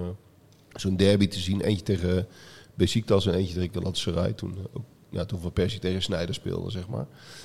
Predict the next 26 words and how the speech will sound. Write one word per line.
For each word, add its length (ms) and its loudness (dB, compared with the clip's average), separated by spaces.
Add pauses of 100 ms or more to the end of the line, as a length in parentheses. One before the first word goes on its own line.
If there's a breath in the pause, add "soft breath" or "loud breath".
(180 loud breath)
En, 320 0 (260)
ehm, 160 2 (580)
ja, 160 2
het, 200 0
het 140 -2
is 100 0
gewoon 340 0
geweldig. 600 2
Eh, 160 -4
de 80 0
prullenbakken 540 4
zijn 220 4
in 60 2
de 80 2
clubkleuren. 680 2 (560 loud breath)
Ehm, 460 2 (600)
het, 140 -6 (100)
de 80 2
hele 260 6
sfeer 420 4
van 140 4
zo'n 200 2
dag 400 4 (880 loud breath)
is 300 0 (120)
echt, 320 0
eh, 460 2